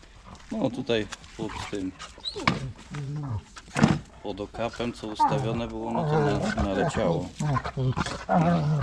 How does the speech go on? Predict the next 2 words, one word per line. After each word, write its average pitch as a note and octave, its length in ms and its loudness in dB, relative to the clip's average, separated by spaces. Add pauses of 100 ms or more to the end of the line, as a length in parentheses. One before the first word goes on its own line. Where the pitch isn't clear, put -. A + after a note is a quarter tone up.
(4000)
<laughs> G2+ 120 -2
Wariaty. G2 680 -2